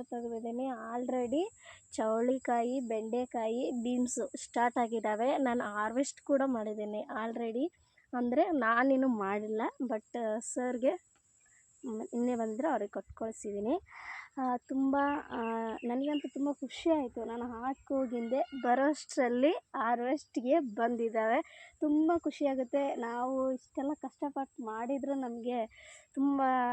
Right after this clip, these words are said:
ನಾವೇ ಮಾಡ್-, ನಾವೇ ಬೆಳೆದು ತಿಂತೀವಲ್ವ, ಅದರಂಥ ಖುಷಿ ಇನ್ಯಾರಿಗೂ, ಆ, ಸಿಗಲ್ಲ ಅನಿಸುತ್ತೆ. ನಾವೇ ಬೆಳೆದು ನಾವೇ ತಿನ್ನುವಂಥದ್ದು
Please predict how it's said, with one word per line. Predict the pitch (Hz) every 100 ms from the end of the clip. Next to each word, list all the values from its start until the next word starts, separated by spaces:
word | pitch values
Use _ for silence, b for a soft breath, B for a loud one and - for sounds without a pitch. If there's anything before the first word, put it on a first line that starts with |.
| 233 247
ನಾವೇ | 226 240 294
ಮಾಡ್-, | 302 254 240 - _ 330
ನಾವೇ | 254 247 285 277
ಬೆಳೆದು | 233 233 262
ತಿಂತೀವಲ್ವ, | - 254 233 262 247 240
ಅದರಂಥ | 233 226 220 262 294 311 330
ಖುಷಿ | - 285 -
ಇನ್ಯಾರಿಗೂ, | 269 240 220 202 208 247 247 294 294 269 247 254 - - 233
ಆ, | - b b b b
ಸಿಗಲ್ಲ | - 294 311
ಅನಿಸುತ್ತೆ. | 262 214 233 - -
ನಾವೇ | 226 240 262 269
ಬೆಳೆದು | 240 233 262
ನಾವೇ | 226 214 247
ತಿನ್ನುವಂಥದ್ದು | - 233 226 233 220 226 208 262